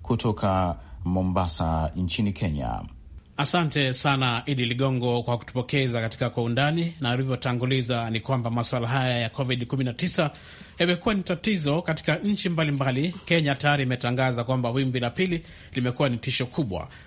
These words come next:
Speaker 2: Kumekuwa umefanyika mkutano mkubwa nchini Kenya ulioshirikisha Rais Uhuru Kenyatta, eh, mawaziri na magavana walio katika kamati maalum ya kitaifa ambayo inashughulikia lile baraza la magavana kujadili janga hili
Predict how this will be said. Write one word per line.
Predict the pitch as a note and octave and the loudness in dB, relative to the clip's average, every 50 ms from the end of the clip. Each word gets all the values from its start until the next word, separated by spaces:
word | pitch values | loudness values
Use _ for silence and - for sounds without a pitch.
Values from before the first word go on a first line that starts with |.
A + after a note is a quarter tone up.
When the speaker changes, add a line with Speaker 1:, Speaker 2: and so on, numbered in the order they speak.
| - - | -18 -10
Speaker 2:
Kumekuwa | - B2 A#2 A2 G#2+ - - C#3+ C3+ B2+ B2 B2 B2 - | -6 -2 -2 -2 -2 0 0 2 2 2 2 0 -2 -2
umefanyika | C3+ B2+ B2 A#2+ - C3 C3 C#3+ C#3 - B2+ | -2 0 0 0 0 0 0 2 2 0 0
mkutano | B2 A#2 - - - F3 F#3+ F#3+ F3 | -2 -2 -4 -4 -2 0 0 0 0
mkubwa | E3 C3+ - - F#3+ D#3+ A2+ G#2 E2+ E2+ | -2 -4 -4 -4 -2 -2 -2 -2 -2 -4
nchini | F#2+ G2+ - C#3 C3 A#2+ | -4 -2 -2 0 0 0
Kenya | B2 D#3+ E3 E3 E3 D#3+ D3 | 0 2 2 2 2 0 0
ulioshirikisha | C#3 C#3+ C3+ B2+ - C3 B2 B2 - F3+ E3 - - D#3+ D3 - - - - - - - - | 0 0 0 0 0 -2 -2 -2 0 0 2 4 4 2 0 -2 -6 -16 -20 -20 -18 -8 -2
Rais | B2 C3+ D#3 E3+ F#3+ - - - | 2 2 4 4 2 0 0 0
Uhuru | F3 F3 F3 D#3 | 2 2 2 0
Kenyatta, | - D3+ E3 E3+ F3 - - G3+ G#3+ - - - - - - - | 0 2 2 0 0 0 0 -2 -2 -2 -6 -16 -20 -20 -12 -4
eh, | - B2+ A#2+ A2+ | -2 0 0 2
mawaziri | A#2 A#2 A#2 A2+ A2+ A2+ C3 E3 G3+ G#3 G#3+ A#3 B3+ - - - - - | 2 2 0 0 0 0 2 2 2 2 0 -2 -4 -8 -12 -20 -8 -2
na | D3 D3 | 0 0
magavana | D3+ D3 D3 D#3 D3+ D#3+ F#3+ F#3+ F3 C3 G#2 F#2+ F2+ | 2 2 2 0 2 2 2 2 2 2 0 -2 -2
walio | G#2+ B2 C#3 C3+ | 0 0 0 0
katika | C3 - B2 - - C#3 B2 | 0 0 -2 -2 -2 -2 -2
kamati | - B2+ C3 C3 C3 - - | 0 0 2 2 0 0 0
maalum | B2 C3 D3 E3+ F#3+ G3+ F#3 D#3+ E3+ F3 | 0 2 2 2 2 2 2 0 0 -2
ya | D#3+ C#3 | -4 -4
kitaifa | - - - - E3 F3+ F3+ D#3 - G#2 F2 D#2+ - | -4 -4 -4 -2 0 0 0 -2 -2 -4 -6 -6 -6
ambayo | G#2 A#2 A#2+ C3+ C#3 C3+ B2 A#2+ A#2+ - - - - - - - | -4 0 2 4 4 4 2 0 -4 -8 -12 -20 -20 -12 -6 -2
inashughulikia | C3 B2+ B2 - C3+ B2 C3 B2+ B2+ - D3 C#3 | 0 0 0 0 0 0 -2 -2 0 2 2 2
lile | C#3 C#3+ C#3 C3 | 2 2 0 0
baraza | B2+ B2+ C3+ C3+ C3+ C3 A#2+ B2 B2 A#2 | 2 2 2 2 2 2 0 0 -2 0
la | A#2+ B2+ | 0 0
magavana | B2 B2 A2+ B2 A#2+ A#2+ C3 B2+ A#2 A#2 B2 D#3 - - - - - | 0 0 0 0 0 2 2 2 2 2 0 -2 -4 -6 -14 -8 -4
kujadili | - C#3 C3+ C3 B2 C#3 C3+ C3 B2+ | -2 0 0 2 2 0 0 0 0
janga | B2 B2 A#2+ A#2+ A2+ B2+ | 0 0 0 0 2 2
hili | C3+ B2+ A2+ A2+ A2 G2+ | 0 2 0 -2 -2 -4